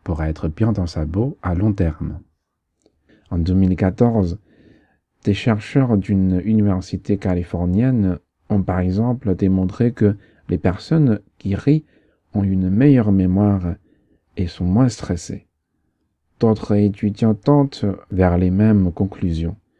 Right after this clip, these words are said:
que le sens de l'humour peut protéger des maladies cardiaques. 科学研究显示，在生活中没有什么是比笑一笑更能够缓解神经的事情了。在二零一四年，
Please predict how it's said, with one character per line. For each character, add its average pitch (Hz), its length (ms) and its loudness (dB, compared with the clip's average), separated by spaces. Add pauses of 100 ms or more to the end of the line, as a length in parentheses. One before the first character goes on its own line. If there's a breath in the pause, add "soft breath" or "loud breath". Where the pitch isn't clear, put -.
(380)
que 104 60 2
le 98 140 2
sens 143 460 -2
de 104 100 0
l'humour 95 580 0 (680)
peut 92 140 2
protéger 117 720 0
des 110 200 -2
maladies 110 720 0
cardiaques. 90 680 -4 (1400)
科 - 160 0
学 156 140 4
研 127 160 4
究 143 120 4
显 92 260 0
示， 104 380 0 (200)
在 90 220 0
生 123 220 -2
活 113 140 2
中 104 320 2
没 92 240 0
有 127 160 4
什 98 180 -4
么 87 140 -2
是 - 140 -4
比 80 160 -6
笑 120 240 0
一 92 80 0
笑 92 360 -2
更 92 220 -4
能 80 140 -2
够 90 180 -4
缓 82 320 -4
解 85 220 -6
神 78 240 -6
经 107 180 2
的 104 80 2
事 87 180 -6
情 - 140 -8
了。 - 160 -12 (500)
在 - 140 -4
二 123 80 4
零 117 180 4
一 123 80 4
四 131 200 -2
年， 92 280 0